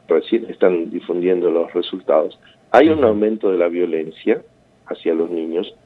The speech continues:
Speaker 1: hay un aumento del acoso a través de las redes, porque ahora, este, todo se está canalizando a través de los dispositivos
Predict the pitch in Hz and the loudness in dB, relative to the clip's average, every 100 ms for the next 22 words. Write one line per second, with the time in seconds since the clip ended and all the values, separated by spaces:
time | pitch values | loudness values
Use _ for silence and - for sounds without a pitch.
0 | _ _ _ 127 143 131 107 98 101 98 | _ _ _ 4 4 4 0 -2 -4 0
1 | 92 87 82 76 95 95 - 82 82 - | 2 2 0 -4 -4 -6 -6 -4 -2 -4
2 | - - _ - 90 - 80 87 87 82 | -6 -12 _ -6 -4 -2 -2 -2 0 -2
3 | 76 104 110 113 107 - - - - - | -2 4 4 4 -2 -10 -14 -12 -14 -16
4 | _ _ _ _ _ - 87 92 92 90 | _ _ _ _ _ 0 4 6 4 2
5 | 85 - - 78 _ 80 76 - 92 98 | -2 -10 -14 -14 _ -10 -10 -4 2 4
6 | 95 - - - 92 92 87 82 85 - | 2 0 -4 -2 0 0 -2 -4 -6 -4
7 | 90 80 80 - - 76 - 80 87 85 | -4 -2 -4 -4 -10 -16 -8 -2 -2 -2
8 | - 87 80 80 - - - - 95 85 | -4 -4 -2 -6 -8 -10 -10 -10 -6 -6
9 | 85 - | -6 -10